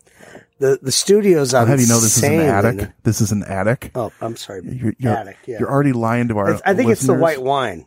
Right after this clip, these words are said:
Speaker 2: <laughs>
Speaker 1: Um, it's really cool to be here because I'm just, like, this guy who's been off the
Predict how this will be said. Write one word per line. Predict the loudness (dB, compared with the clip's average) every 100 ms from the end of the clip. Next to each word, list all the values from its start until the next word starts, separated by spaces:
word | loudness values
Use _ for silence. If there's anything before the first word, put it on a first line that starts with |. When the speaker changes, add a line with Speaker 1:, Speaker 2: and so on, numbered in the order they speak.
| -2
Speaker 2:
<laughs> | -2 0 0
Speaker 1:
Um, | 0 0 2 0 0 -2 -4 -4 -8 _
it's | -2 0 -4
really | -4 0 0 0
cool | 0 2 2
to | 2
be | 2 0
here | 0 0
because | -2 -2 0
I'm | 2 2
just, | 0 -2
like, | -4 -4
this | -6 -6
guy | 0 2 4 4 2
who's | 2 -2 -4
been | -2 0
off | 0 0
the | 0 -2